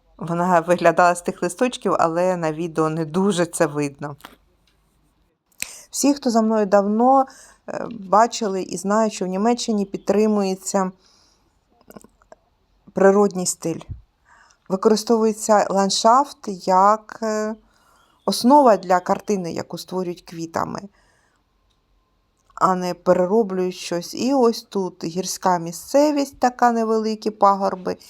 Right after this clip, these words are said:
і все зроблено, е, в природньому стилі. Парк дуже старий.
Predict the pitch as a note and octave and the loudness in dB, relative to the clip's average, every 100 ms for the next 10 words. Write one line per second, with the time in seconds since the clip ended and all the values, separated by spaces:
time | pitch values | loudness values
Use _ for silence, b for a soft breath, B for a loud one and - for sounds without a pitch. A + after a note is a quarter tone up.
0 | B B - G3 - - G#3 A3+ B3+ F#3+ | B B -6 -6 -6 -6 0 2 2 0
1 | F3+ F#3 F3+ F3+ F#3 F#3 - b b b | -2 -2 -2 -4 -2 -6 -10 b b b
2 | b - - D#3+ E3 - - - - - | b -16 -12 -12 -14 -18 -20 -16 -14 -16
3 | - _ F#3 F3+ E3+ E3+ E3+ E3 - - | -18 _ -4 -2 -2 -6 -10 -12 -12 -12
4 | D#3+ - - b b b b b b b | -12 -14 -16 b b b b b b b
5 | - - - A#3 A3 G3+ A3 G#3 F#3+ F3 | -10 -4 2 4 2 -4 -4 -2 -2 -6
6 | - E3 E3 E3+ F#3+ | -2 -2 -2 -6 -10